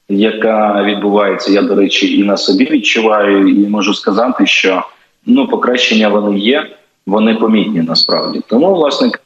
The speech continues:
зараз, я думаю, важливо, знаєте, мотивація мого рішення все ж таки в тому, що, е, як мені здається, багато в чому зараз помітний такий наратив, і в медіа зокрема, що, мовляв, ну, там десь на фронті відступили, щось не вдається,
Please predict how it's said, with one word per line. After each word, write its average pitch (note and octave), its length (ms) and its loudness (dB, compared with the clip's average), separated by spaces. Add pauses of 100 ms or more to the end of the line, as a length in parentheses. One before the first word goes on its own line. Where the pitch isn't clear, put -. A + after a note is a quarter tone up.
(880)
зараз, E3 380 -2
я D3+ 60 0
думаю, C#3 360 2
важливо, B2+ 520 0
знаєте, A2 840 0
мотивація A#2+ 680 0
мого A2 240 0
рішення A2+ 380 0
все A2 200 -2
ж - 120 -4
таки G#2+ 200 -2
в G2 40 -4
тому, D3 380 0
що, G#2 440 0 (540)
е, A2 340 0 (260)
як - 240 -4
мені D#3 200 0
здається, B2+ 600 0
багато B2 340 -2
в G#2+ 60 -4
чому A#2+ 360 0
зараз A2 560 -2
помітний A#2 440 2
такий A2+ 300 0
наратив, A2 480 2
і A#2+ 80 4
в G#2 80 0
медіа G2+ 400 2
зокрема, F#2 540 -2 (460)
що, - 180 -2
мовляв, A#2 560 0
ну, D3 140 2
там G#2+ 300 -4
десь G2+ 400 0
на A2 120 0
фронті D3 400 -2
відступили, G2 760 0
щось C3 300 0
не C#3 80 2
вдається, A#2 840 -2